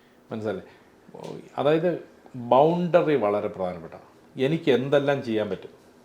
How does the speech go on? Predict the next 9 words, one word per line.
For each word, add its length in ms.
എനിക്ക് 260
എന്തെല്ലാം 420
ചെയ്യാൻ 300
പറ്റില്ല, 540
ഇത് 300
കൃത്യമായിട്ട് 560
കുട്ടികളുടെ 380
തലയിൽ 260
കയറണം. 300